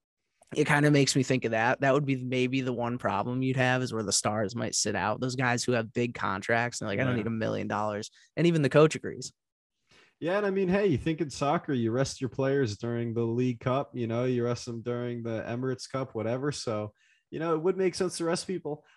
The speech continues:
Speaker 2: I like the idea. I would just be worried about how this affects legacy. Like, how much value do we put on this in-season tournament?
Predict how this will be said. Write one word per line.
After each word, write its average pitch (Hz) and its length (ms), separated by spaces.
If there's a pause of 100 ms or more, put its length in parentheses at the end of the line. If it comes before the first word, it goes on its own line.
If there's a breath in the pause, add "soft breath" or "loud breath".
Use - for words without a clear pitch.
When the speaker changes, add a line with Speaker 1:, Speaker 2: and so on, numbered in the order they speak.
(100)
Speaker 2:
I - 120
like 247 220
the 214 120
idea. 208 300
I 170 160
would 220 140
just 208 200
be 202 120
worried 175 300
about 147 380
how 151 360
this 147 380
affects - 680
legacy. 131 640
Like, 107 180
how 151 160
much 185 200
value 127 540
do 120 140
we 117 140
put 123 240
on 120 180
this 110 180
in-season 107 580
tournament? 98 440